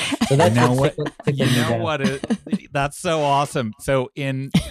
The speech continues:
Speaker 2: in the
Speaker 1: <laughs>
Speaker 2: Golden Passport, the Harvard book, I think there are a thousand footnotes.
Speaker 1: Yeah.
Speaker 2: And,
Speaker 1: Right.
Speaker 2: uh, when I was starting to write Tickled and realized that it was gonna be much more of a memoir, sort of a personal thing,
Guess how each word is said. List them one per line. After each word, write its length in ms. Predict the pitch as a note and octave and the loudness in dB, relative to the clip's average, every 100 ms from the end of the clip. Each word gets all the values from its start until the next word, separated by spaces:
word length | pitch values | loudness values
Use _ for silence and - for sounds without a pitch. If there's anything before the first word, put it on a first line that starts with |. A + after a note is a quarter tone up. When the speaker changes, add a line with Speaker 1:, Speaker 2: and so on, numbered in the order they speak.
| A3 | 0
Speaker 2:
in 140 | D3+ C#3 | 0 0
the 120 | C3+ | -2
Speaker 1:
<laughs> 40 | |
Speaker 2:
Golden 400 | B2 D3 E3 F3 | 2 2 2 -2
Passport, 680 | D#3 D#3 C#3+ - - B2 E2 - _ _ | -2 0 0 -2 -4 -2 -4 -8 _ _
the 80 | B2+ | -2
Harvard 340 | A2+ B2+ B2+ A2 | 2 2 0 -2
book, 220 | A2 F#2+ _ _ _ _ _ _ _ | -2 -4 _ _ _ _ _ _ _
I 120 | C3 C#3 | -2 -2
think 360 | - E3 E3+ | -2 -4 -4
there 240 | F3+ F3+ E3+ | -2 0 2
are 200 | D3+ C3+ | 2 2
a 60 | |
thousand 920 | B2 - B2+ C3 C3 C#3+ B2+ A2+ G#2+ F2 | 0 0 0 0 -2 -2 0 -2 -4 -8
footnotes. 760 | - A#2+ A2+ F#2 D2+ - - - F3+ - F3+ | -2 -2 0 -4 -6 -16 -8 -4 0 2 2
Speaker 1:
Yeah. 180 | F3 G3 - - - - - - - B2 - | 2 0 -2 -6 -6 -12 -10 -12 -12 -12 -6
Speaker 2:
And, 420 | C3+ B2+ B2 A#2 | -2 0 0 2
Speaker 1:
Right. 200 | D3+ - - _ _ _ _ | 0 -4 -18 _ _ _ _
Speaker 2:
uh, 540 | C3+ B2+ B2 A#2+ A2+ A#2+ - C3 | -4 -2 0 0 -2 -4 -12 -10
when 260 | B2+ C#3 C#3 | -4 -2 -4
I 380 | D3+ C3+ C3 C3+ _ _ - | -2 -2 -2 -4 _ _ -6
was 400 | C3 B2+ G#2 - | -4 -2 -6 -16
starting 460 | - - D#3 E3+ E3 | -10 -4 -2 -2 -4
to 100 | D#3 | -2
write 240 | C#3 B2+ | 0 0
Tickled 380 | - C#3 - A2+ | -2 -4 -4 -6
and 140 | A2+ A2 | -4 -2
realized 420 | B2 A#2+ A2+ G2+ | 0 2 0 -2
that 80 | G#2+ | -10
it 60 | |
was 140 | A2+ G2 | -12 -10
gonna 200 | B2 A2 | -8 -6
be 120 | G#2+ | -4
much 260 | A2 A#2+ - | -4 -6 -6
more 180 | A2+ | -4
of 60 | G2 | -2
a 40 | F#2+ | -2
memoir, 440 | G2 G2 F#2+ F#2 | -2 -2 -2 -6
sort 180 | - F2 | -10 -12
of 60 | E2+ | -12
a 60 | |
personal 420 | - A2+ G#2 G#2+ | -6 -4 -4 -6
thing, 300 | F2+ F#2+ D#2+ | -8 -8 -10